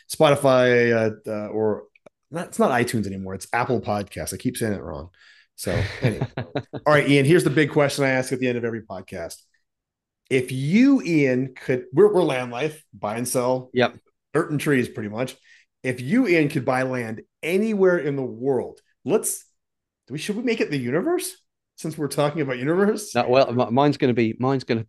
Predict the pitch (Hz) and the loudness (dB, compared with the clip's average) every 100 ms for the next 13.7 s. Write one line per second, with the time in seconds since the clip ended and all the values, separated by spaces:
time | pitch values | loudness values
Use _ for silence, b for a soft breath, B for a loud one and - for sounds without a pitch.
0 | _ - 143 131 117 127 117 113 123 107 | _ 2 4 2 2 0 0 -2 -2 -2
1 | 92 101 92 - - - 139 147 117 110 | -2 -4 -6 -10 -6 0 0 2 0 0
2 | 113 113 107 117 - 143 135 143 147 143 | 0 0 -2 -6 -4 -2 -2 -2 -2 -4
3 | - 139 131 120 101 98 95 92 98 98 | -4 -2 0 0 -2 -6 -6 -6 -4 -2
4 | 95 95 - 104 98 104 104 98 104 104 | -4 -6 -8 -6 -2 0 2 0 -4 -6
5 | 104 101 - 107 85 - 90 92 87 - | -4 -4 0 0 0 -4 -6 -4 -8 -4
6 | 110 107 - 127 120 - - 143 156 180 | 0 2 2 0 0 -6 -10 0 2 4
7 | 190 127 104 127 185 233 226 196 180 147 | 4 4 4 4 6 6 4 4 2 2
8 | 120 104 - - _ _ _ _ _ _ | -2 -6 -12 -20 _ _ _ _ _ _
9 | _ _ b b b b - 135 165 151 | _ _ b b b b -2 4 4 4
10 | - _ _ _ - 120 160 160 156 147 | 0 _ _ _ -8 -4 -2 -2 0 0
11 | 131 131 117 110 101 92 90 90 85 - | 0 -2 -2 -2 -2 -4 -4 -6 -10 -8
12 | 110 101 104 98 - 101 98 98 92 82 | -4 -2 -2 -2 0 2 2 2 -2 -4
13 | 92 92 92 92 92 95 | -4 -2 -2 -2 -4 -6